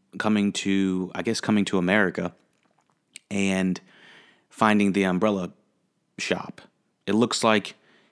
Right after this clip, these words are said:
he buys the umbrella shop. He was gonna give some sort of violin to his dying wife. Um,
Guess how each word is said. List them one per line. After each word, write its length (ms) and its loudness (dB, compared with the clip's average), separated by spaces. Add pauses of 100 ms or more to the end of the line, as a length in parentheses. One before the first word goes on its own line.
he 140 0
buys 360 2
the 140 2
umbrella 360 2
shop. 420 2 (360)
He 120 2
was 140 0
gonna 180 0
give 300 -2
some 240 2
sort 200 0
of 100 2
violin 760 2
to 240 0
his 320 -2 (640)
dying 360 0
wife. 500 0 (560)
Um, 640 -2